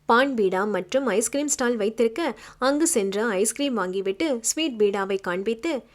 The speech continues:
"அண்ணா, இதுவும் கொடுங்க" என்று சொல்ல, "அதெல்லாம் பெரியவங்களுக்கு தாம்மா கொடுக்கணும், சின்ன பசங்களுக்கு கொடுக்க மாட்டோம்"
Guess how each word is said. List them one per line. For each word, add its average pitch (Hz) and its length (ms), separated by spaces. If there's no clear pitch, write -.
"அண்ணா, 294 280
இதுவும் 262 360
கொடுங்க" 214 320
என்று 226 280
சொல்ல, 196 360
"அதெல்லாம் 190 400
பெரியவங்களுக்கு 208 580
தாம்மா 190 280
கொடுக்கணும், 185 440
சின்ன 233 240
பசங்களுக்கு 208 500
கொடுக்க 214 280
மாட்டோம்" 180 380